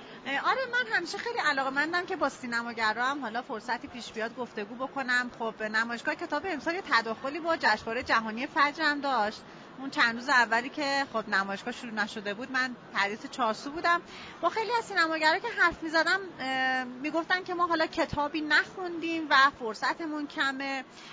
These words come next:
و این باور همیشه توی حالا اهل قلم هست که سینماگرا خیلی نسبت به ادبیات کم لطفن. اما امروز اینجا یک، اه، سینماگری بود که اتفاقاً خیلی هم اهل مطالعه بود و پیشنهاد بسیار جذابی برای مطالعه داد.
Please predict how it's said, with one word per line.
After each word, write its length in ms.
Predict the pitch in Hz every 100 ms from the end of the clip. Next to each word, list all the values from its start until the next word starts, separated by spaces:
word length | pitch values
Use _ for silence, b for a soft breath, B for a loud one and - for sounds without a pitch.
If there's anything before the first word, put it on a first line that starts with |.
| -
و 40 |
این 200 | 320 359 480
باور 320 | 427 381 403 415
همیشه 360 | 359 330 381
توی 160 | 381 381
حالا 240 | 381 311 330 320
اهل 140 | 285
قلم 340 | 254 262 302 320
هست 140 | 320
که 60 | 311
سینماگرا 680 | - 262 247 247 233 247
خیلی 400 | - 311 294 285
نسبت 360 | 254 220 240 240
به 180 | 254 220
ادبیات 400 | 202 202 220 -
کم 260 | 240 196
لطفن. 360 | 196 190 190 175 - B -
اما 160 | 339 403 -
امروز 520 | 302 277 339 415 -
اینجا 480 | 285 262 285 302 359 B B B
یک، 180 | 294 320 -
اه، 240 | 285 226 226
سینماگری 680 | 254 240 226 233 240 262 349
بود 200 | 359 349
که 120 | 359
اتفاقاً 360 | 339 262 247 294
خیلی 220 | 339 359
هم 120 | 339
اهل 220 | 339 349
مطالعه 520 | 339 254 262 226 240
بود 140 | 294 349
و 40 | 339 285
پیشنهاد 380 | 233 - 233 262
بسیار 360 | 320 311 220 208
جذابی 520 | 214 208 196 240 302
برای 280 | 196 165 160
مطالعه 540 | 165 - 170 160 160
داد. 240 | 165 156